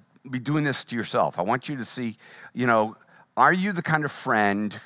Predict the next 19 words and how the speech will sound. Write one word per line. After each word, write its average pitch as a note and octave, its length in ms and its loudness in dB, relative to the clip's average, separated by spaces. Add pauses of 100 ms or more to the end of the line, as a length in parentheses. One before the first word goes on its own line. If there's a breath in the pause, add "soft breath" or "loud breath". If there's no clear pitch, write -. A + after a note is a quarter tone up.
(120)
who A#2 180 -6
doesn't B2+ 480 0
run G2+ 460 2
when A2 160 -2
relationships F#2 640 -6
get G#2+ 200 -8
hard? G#2+ 360 -4 (640 loud breath)
And C#3+ 80 0
I'll G3 100 4
tell A#3+ 180 0
you, C3+ 100 -2
one E3 160 -2
place D3+ 240 -4
this C#3 160 -6
happens B2+ 420 -2
more C3 200 -2
than C3 220 -4 (200)
any C#4+ 300 2
place F#2+ 460 -4